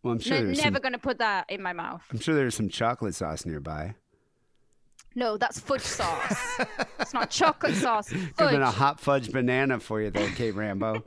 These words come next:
Speaker 1: <laughs> I, b-, regardless, I refuse. And if I was in this situation at a Filipino strip club, there's no way I would have licked that at all. I wouldn't have done it. I would have left. Fuck it.
Speaker 2: Pussy.
Speaker 1: If, if you wouldn't have done, I guarantee you wouldn't have done it anyway.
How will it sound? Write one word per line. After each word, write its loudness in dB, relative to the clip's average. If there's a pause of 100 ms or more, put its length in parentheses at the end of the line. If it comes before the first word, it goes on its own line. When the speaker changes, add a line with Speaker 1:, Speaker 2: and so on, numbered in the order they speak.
(160)
Speaker 1:
<laughs> -6
I, 4
b-, 2 (140)
regardless, 4 (100)
I 6
refuse. 2
And -2
if -2
I 6
was 2
in 2
this 0
situation 2 (220)
at -2
a 2
Filipino 2
strip -2
club, 0 (220)
there's 0
no 2
way 2 (440)
I 2
would 0
have -4
licked -2
that -4 (120)
at 0
all. -4 (220)
I -4
wouldn't -4
have -4
done -10
it. -16 (480)
I 4
would 4
have 0
left. 0 (280)
Fuck -4
it. -8
Speaker 2:
Pussy. -2
Speaker 1:
If, 0
if 2 (720)
you 4
wouldn't 4
have -12
done, 4
I -2
guarantee 4
you 2
wouldn't 0
have 0
done -4
it -4
anyway. -6